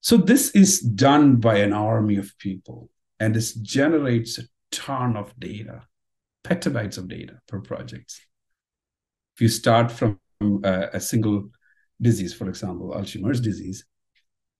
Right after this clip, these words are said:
that trajectory will generate a ton of data. There is no way a person can comprehend all that information. No single team can comprehend all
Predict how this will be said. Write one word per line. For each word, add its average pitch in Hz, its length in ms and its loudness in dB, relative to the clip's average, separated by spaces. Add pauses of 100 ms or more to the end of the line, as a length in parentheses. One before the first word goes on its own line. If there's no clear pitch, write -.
(140)
that - 260 -10
trajectory 107 460 -2
will 95 120 0
generate 95 460 -2
a 95 60 -8
ton 92 240 -8
of 90 140 -8
data. - 340 -12 (340)
There 151 140 4
is 160 140 4
no 175 460 4
way 123 440 0 (240)
a 123 40 -6
person 123 400 -2
can 110 180 -2
comprehend 98 460 -4
all 90 180 -8
that - 140 -14
information. - 640 -8
No 131 200 6
single 123 400 2
team 139 260 4
can 104 180 -4
comprehend 87 400 -12
all - 380 -14